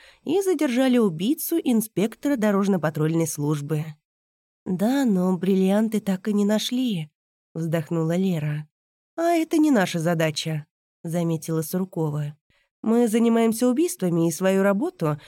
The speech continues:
выполнили на двести процентов. Так что, я считаю, нам всем стоит ожидать премии ко Дню полиции, который не за горами». «Хорошо бы», обрадовалась Лера.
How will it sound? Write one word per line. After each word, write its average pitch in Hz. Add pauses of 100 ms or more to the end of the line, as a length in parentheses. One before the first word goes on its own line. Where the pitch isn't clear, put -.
(140)
выполнили 269
на 220
двести 190
процентов. 160 (480)
Так 208
что, -
я 180
считаю, 185
нам 180
всем 226
стоит 175
ожидать 175
премии 214
ко 170
Дню 160
полиции, 160
который 151
не 151
за 156
горами». 165 (880)
«Хорошо 302
бы», 220 (460)
обрадовалась 170
Лера. 156